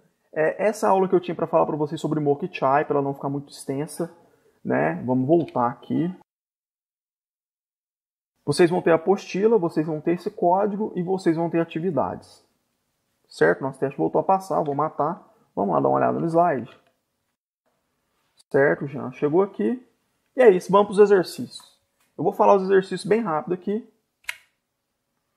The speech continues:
Tá ok. Faça uma lista de todas as funções com o módulo assert possui e coloque no M D. Vocês vão entrar lá na página do Node, vão pesquisar lá o módulo assert, vão ver todas as funções que existem nele,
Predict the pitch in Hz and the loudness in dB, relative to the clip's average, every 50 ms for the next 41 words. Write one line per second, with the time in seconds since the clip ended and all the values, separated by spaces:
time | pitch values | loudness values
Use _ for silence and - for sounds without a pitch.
0 | _ _ _ _ _ _ _ 190 196 190 190 - 123 113 - - _ _ _ _ | _ _ _ _ _ _ _ 2 2 2 0 -4 -8 -8 -10 -12 _ _ _ _
1 | _ - - - 277 302 294 311 277 254 233 240 247 247 240 202 208 - - 254 | _ -8 -2 0 0 0 0 0 0 0 2 0 0 -2 -4 -6 -8 -4 -4 -2
2 | 285 285 330 330 - - - 240 226 - - 190 196 214 233 226 - - - _ | -2 -2 -4 -6 -8 -6 -8 -8 -6 -4 -4 -2 0 0 -2 -4 -6 -12 -20 _
3 | _ _ _ - 208 214 202 180 180 185 190 185 208 196 165 151 165 180 185 - | _ _ _ 4 6 6 6 4 4 2 2 2 4 4 4 4 4 2 0 -4
4 | 196 190 - - - 208 208 208 - - - 165 185 - - - 190 185 180 - | -6 -6 -8 0 2 2 2 2 0 -2 -2 -2 -2 2 4 6 6 6 6 2
5 | 190 202 214 180 143 135 131 - _ _ _ _ _ _ - 349 240 196 202 196 | 0 -2 -2 -2 -4 -6 -8 -8 _ _ _ _ _ _ -4 0 2 2 2 2
6 | 196 196 190 190 202 208 220 226 226 - - 175 170 180 190 202 247 247 214 185 | 4 4 6 6 6 6 4 4 6 6 6 6 6 4 2 0 2 4 4 6
7 | 190 220 240 233 247 - _ _ _ _ _ - 202 226 220 208 202 202 - - | 6 4 4 2 -2 -10 _ _ _ _ _ 4 4 4 6 6 4 4 4 0
8 | 185 160 175 175 175 170 175 185 180 160 165 170 175 175 214 233 220 190 196 220 | -2 2 4 6 6 6 6 6 4 4 4 4 4 4 4 4 4 4 4 2
9 | 240 - 262 254 208 175 151 175 196 220 220 180 202 202 - - 247 233 247 240 | -2 -4 -6 -6 -6 0 4 4 4 6 8 8 6 6 6 4 2 2 0 -2
10 | - - 240 214 - 208 190 190 190 208 196 190 208 202 - 214 196 196 214 226 | -2 -2 -4 -4 -2 -2 -2 -2 -2 -2 -2 -2 -4 -2 -2 2 4 6 6 6
11 | 220 | 4